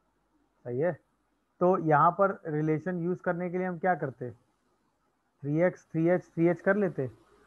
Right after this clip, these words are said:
और फिर f of three x का यहाँ पे क्या आ जाता? थ्री एक्स और यहाँ थ्री, तो f of three x का थ्री एफ एक्स से relation निकालने के लिए यहाँ पे क्या रख देते? थ्री एक्स।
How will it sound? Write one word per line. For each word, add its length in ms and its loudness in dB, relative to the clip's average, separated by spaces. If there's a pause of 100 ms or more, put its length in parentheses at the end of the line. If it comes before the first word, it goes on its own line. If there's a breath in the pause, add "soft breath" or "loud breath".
(160)
और 140 2
फिर 220 6 (180)
f 200 8
of 160 8 (120)
three 200 6
x 200 4
का 180 8 (1200)
यहाँ 380 8
पे 80 8
क्या 180 10
आ 60 10
जाता? 280 4
थ्री 280 0
एक्स 200 0
और 100 2
यहाँ 260 2
थ्री, 280 -4
तो 520 -14
f 180 4
of 220 6
three 140 4
x 140 4
का 140 6
थ्री 220 2
एफ 140 4
एक्स 140 0
से 100 2
relation 360 2
निकालने 400 4
के 80 -2
लिए 120 2
यहाँ 200 4
पे 120 0
क्या 160 6
रख 120 4
देते? 280 -4
थ्री 220 -4
एक्स। 240 -6